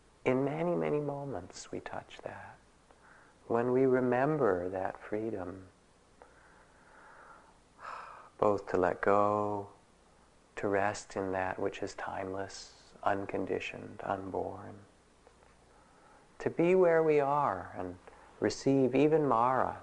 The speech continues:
offer her tea, uh, to bow to what arises,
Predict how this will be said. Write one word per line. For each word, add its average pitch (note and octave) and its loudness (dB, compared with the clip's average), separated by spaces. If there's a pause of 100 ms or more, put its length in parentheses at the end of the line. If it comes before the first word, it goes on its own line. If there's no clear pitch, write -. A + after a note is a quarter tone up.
(100)
offer - -4
her G2 -6
tea, G#2+ -6 (600)
uh, G2+ 0
to - -2
bow A2 2
to B2+ -2
what A2+ 2
arises, A2 -8